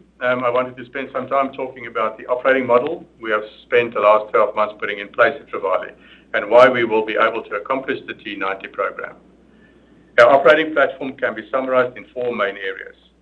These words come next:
The first is our operations team, which are typically located at the mine and focus on executing the plan and managing resources to accomplish this. The operations teams are supported by centers of excellence.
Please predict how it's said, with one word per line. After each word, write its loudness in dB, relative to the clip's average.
The -6
first 2
is -8
our 4
operations 0
team, -8
which -4
are 2
typically -2
located 4
at -2
the -14
mine 0
and -2
focus 2
on -6
executing -6
the -6
plan 2
and 2
managing 0
resources -4
to -2
accomplish -6
this. -12
The 0
operations 4
teams -4
are -2
supported -6
by 0
centers -4
of 2
excellence. -6